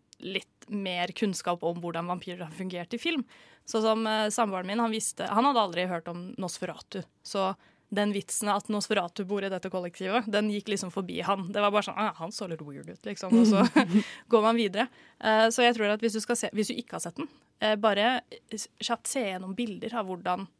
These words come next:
vampyrer har blitt fremstilt tidligere, så kan du få en litt sånn bedre forståelse da, av hva Taika Waititi holder på med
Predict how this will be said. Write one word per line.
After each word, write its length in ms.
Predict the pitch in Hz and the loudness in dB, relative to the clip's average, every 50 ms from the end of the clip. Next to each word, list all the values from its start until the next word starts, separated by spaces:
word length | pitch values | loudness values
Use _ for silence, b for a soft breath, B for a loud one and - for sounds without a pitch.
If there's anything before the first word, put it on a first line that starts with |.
| _ _ _ | _ _ _
vampyrer 400 | - 196 190 - 185 165 175 175 | -6 -4 -4 -4 -4 -4 -4 -2
har 120 | 180 180 180 | -2 -2 -4
blitt 160 | 185 180 - | -4 -8 -8
fremstilt 500 | - 180 175 - - - 185 - - - _ | -8 -8 -8 -10 -12 -14 -14 -16 -18 -18 _
tidligere, 380 | - 220 196 165 165 156 180 233 214 | -6 -4 -4 -4 -4 -4 -6 -6 -6
så 100 | - 208 | -4 -4
kan 120 | 214 202 | -2 -4
du 60 | 208 | -4
få 200 | 208 - 226 185 180 | -4 -4 -4 -2 -2
en 160 | 185 190 196 | -2 -4 -4
litt 140 | 190 190 - | -8 -8 -8
sånn 160 | - 190 190 b b b b b b b b b b - 190 190 - _ | -8 -10 -10 b b b b b b b b b b -18 -16 -16 -2 _
bedre 300 | 220 202 196 185 196 196 | 0 0 2 -2 -2 -2
forståelse 520 | 240 233 - - 196 175 175 - - 254 | -4 -4 -2 -2 -2 -4 -4 -6 -4 0
da, 200 | 277 277 226 208 | 2 2 2 0
av 60 | 180 | 0
hva 140 | 180 180 175 | -2 -4 -4
Taika 240 | 175 - 175 170 - | -2 -4 -8 -8 -8
Waititi 380 | 185 180 - 170 - - 165 175 - - - | -10 -10 -10 -12 -10 -10 -10 -10 -12 -4 -2
holder 220 | - 208 175 160 | -2 -2 -2 -2
på 120 | - - | -4 -6
med 160 | 165 156 185 | -4 -4 -6